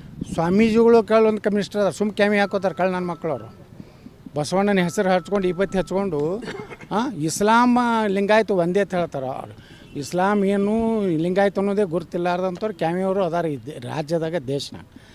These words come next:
ಇಂಥವ್ರು ಏನು ಮಾಡ್ಲಕತ್ತಾರಂದ್ರೆ, ಮೊದಲು ಸ್ವಾಮಿ ಅಯ್ಯಪ್ಪ ದೇವಸ್ಥಾನನ ಅಪವಿತ್ರ ಮಾಡಿದ್ರು.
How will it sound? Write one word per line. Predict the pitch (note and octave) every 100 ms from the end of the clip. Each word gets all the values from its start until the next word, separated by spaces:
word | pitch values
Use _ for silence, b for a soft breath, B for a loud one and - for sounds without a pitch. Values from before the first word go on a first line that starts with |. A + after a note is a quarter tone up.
| B B B D#3+
ಇಂಥವ್ರು | F#3 F#3 B3 C4
ಏನು | A#3 A#3
ಮಾಡ್ಲಕತ್ತಾರಂದ್ರೆ, | A3 G#3+ G3+ G3+ G#3 B3 A#3 F3+ A3 B B B B
ಮೊದಲು | G3+ A3+ B3
ಸ್ವಾಮಿ | - A3+ A#3+
ಅಯ್ಯಪ್ಪ | B3 B3 B3 B3
ದೇವಸ್ಥಾನನ | A#3+ A#3+ A3+ - A#3 A#3 A#3 A#3 A3+
ಅಪವಿತ್ರ | G#3+ - A3 A3
ಮಾಡಿದ್ರು. | G#3+ G#3 F#3+ G3